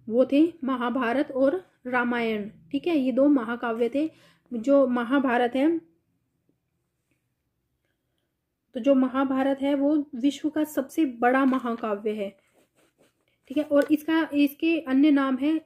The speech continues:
एक तो ये नाम बहुत फेमस है, जय संहिता। अक्सर पूछा जाता है कि महाभारत का अन्य नाम क्या है, तो वो जय संहिता, और इसका एक नाम और है सत सहस्त्री संहिता, ये भी महाभारत का अन्य नाम है। उसके बाद है रामायण, तो रामायण को भी चतुर्विशति सहस्त्री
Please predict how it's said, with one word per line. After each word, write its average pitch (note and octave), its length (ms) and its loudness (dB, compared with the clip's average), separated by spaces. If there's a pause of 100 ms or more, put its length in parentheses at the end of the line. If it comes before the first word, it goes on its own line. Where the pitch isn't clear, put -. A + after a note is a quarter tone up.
(100)
एक C4+ 160 -8
तो - 80 -16
ये D4+ 280 4
नाम D4 320 4
बहुत B3+ 260 -4
फेमस B3+ 320 -4
है, B3+ 100 -2
जय C#4+ 220 0
संहिता। C4+ 580 -4 (420)
अक्सर B3+ 240 -6
पूछा D4 280 -4
जाता B3+ 300 0
है C#4+ 200 0
कि D#4 120 -2
महाभारत C4 520 0
का D4 60 -6
अन्य C4+ 240 0
नाम B3+ 200 0
क्या B3+ 160 -4
है, C4+ 140 -2
तो C#4+ 120 -4
वो C#4 180 2
जय A#3+ 240 -2
संहिता, B3+ 320 -4
और C#4 180 2
इसका C#4 200 -4
एक C#4 260 -4
नाम C#4+ 280 2
और C4 160 0
है D4+ 180 0 (280)
सत E4 280 -2
सहस्त्री C4 760 -2
संहिता, B3+ 640 -2 (240)
ये B3+ 160 2
भी D4+ 140 4
महाभारत C4 640 0
का D#4+ 260 -4
अन्य B3+ 200 -2
नाम A3 280 -4
है। A#3 180 -2
उसके C#4 200 -4
बाद C#4+ 220 0
है D4 160 2
रामायण, B3 580 0
तो D4 100 -2
रामायण C4 460 0
को C#4 120 0
भी D4 100 6
चतुर्विशति C#4+ 840 -2
सहस्त्री C#4 680 0